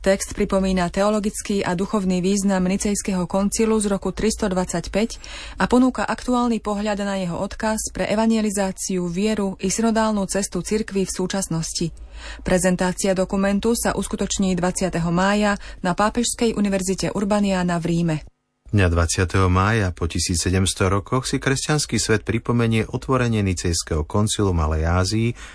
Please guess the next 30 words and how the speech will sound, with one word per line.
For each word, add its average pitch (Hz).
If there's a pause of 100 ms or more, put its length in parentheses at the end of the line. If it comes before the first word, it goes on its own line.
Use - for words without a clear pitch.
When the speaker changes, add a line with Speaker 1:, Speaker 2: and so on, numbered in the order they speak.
(120)
Speaker 2:
ktorý 151
sa -
konal 120
v 92
roku 87
tristo 123
dvadsaťpäť. 92 (400)
Bol 165
to 139
prvý 123
ekumenický 90
koncil 101
v 92
dejinách. 90 (320)
Z -
neho 151
vzýšlo 120
vyznanie 95
viery, 90 (240)
ktoré 156
bolo 135
dokončené 110
koncilom 101
v -
Carihrade 113
v 92
roku 90
tristo 92
osemdesiat 87
jeden 110